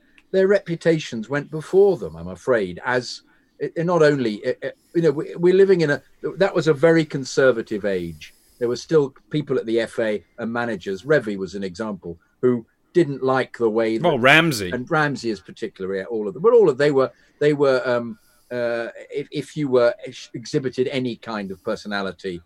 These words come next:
Speaker 1: that, that was something to be avoided, and, and therefore you wouldn't be selected. 'Cause it, I think the fact that,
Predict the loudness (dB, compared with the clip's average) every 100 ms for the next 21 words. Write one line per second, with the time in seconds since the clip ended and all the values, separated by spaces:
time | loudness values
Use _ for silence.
0 | _ _ -10 -10 -10 -10 -10 -10 -12 -8
1 | -10 -10 -12 -12 -14 _ _ -20 -8 -6
2 | -2 -4 -2 0 -2 -2 -10 -16 _ -12
3 | -12 -14 -10 -4 -4 -4 -8 -4 -2 -4
4 | -8 -14 -10 -10 -12 -16 -20 _ _ -6
5 | -6 -6 -6 -6 -6 -6 -6 -6 -4 -4